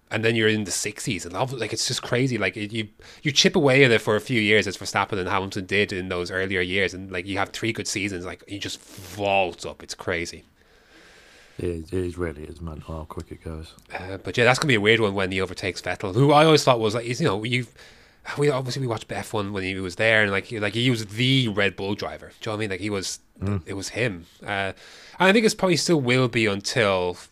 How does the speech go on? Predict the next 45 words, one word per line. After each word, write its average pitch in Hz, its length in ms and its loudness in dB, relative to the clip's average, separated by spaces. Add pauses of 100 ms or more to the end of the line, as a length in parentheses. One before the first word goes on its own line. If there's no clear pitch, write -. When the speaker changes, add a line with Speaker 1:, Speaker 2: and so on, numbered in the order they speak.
(240)
Speaker 1:
you - 100 -6
know, 92 220 -2 (120)
maybe 104 160 -2
Verstappen, 101 560 -4 (360)
you 117 80 -6
know, 98 120 -2
wins 101 640 -2 (160)
a - 40 -6
f-, - 220 -14
you 117 60 0
know, 92 120 0
four 104 520 0
or 98 60 0
five 98 300 -4
championships. - 680 -6 (640)
Speaker 2:
Yeah. 85 220 -2 (2000)
Till 117 120 6
Speaker 1:
Uh, 101 120 6
Speaker 2:
that 85 100 0
contract's - 380 -6 (120)
done, 85 100 -10
basically. 80 460 -8
Speaker 1:
Yeah, 131 300 6
pretty 139 240 2
much. 110 480 -2 (100)
Um, 107 480 -4 (540)
Speaker 2:
I 85 60 -14
think 85 160 -6
Max 82 260 -8
will, 82 120 -8 (420)
if 87 160 -6
it, 85 240 -6
if 95 220 -2
it 98 100 2
goes 95 220 6
to 87 60 -4
the 87 120 4
rate 90 180 4
it's 80 120 -4
going 82 280 2
now, 78 180 -2
Max 80 280 -6
will 82 60 -8
definitely 80 360 -4
retire 76 480 -8